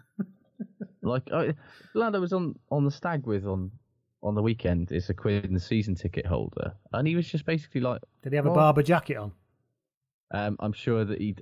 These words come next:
Speaker 2: uh, he does work in the city. Hello, Middy.
Speaker 1: <laughs>
Speaker 2: Um, and, but, uh, yeah,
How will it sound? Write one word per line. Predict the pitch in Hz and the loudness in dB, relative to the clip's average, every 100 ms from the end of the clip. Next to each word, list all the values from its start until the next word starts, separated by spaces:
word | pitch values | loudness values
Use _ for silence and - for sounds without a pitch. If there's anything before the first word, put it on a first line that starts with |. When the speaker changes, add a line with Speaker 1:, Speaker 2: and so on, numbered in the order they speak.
| - | -6
Speaker 2:
uh, | 104 - _ _ _ | -6 -6 _ _ _
he | 127 | -2
does | 131 120 | 0 -2
work | 101 95 90 | 0 0 0
in | 87 | -4
the | 87 | -4
city. | 98 90 85 87 | -4 -4 -2 -2
Hello, | 98 90 82 | 0 0 2
Middy. | 80 - - - | 0 -2 -8 -12
Speaker 1:
<laughs> | - - | -6 -4
Speaker 2:
Um, | 90 90 - | 0 -2 -2
and, | 90 95 - _ - _ _ | -4 -2 -4 _ -20 _ _
but, | - 104 | -4 -4
uh, | 95 95 95 - - _ _ _ _ _ _ _ _ _ | -2 -4 -4 -8 -20 _ _ _ _ _ _ _ _ _
yeah, | 104 117 92 | -4 -2 -2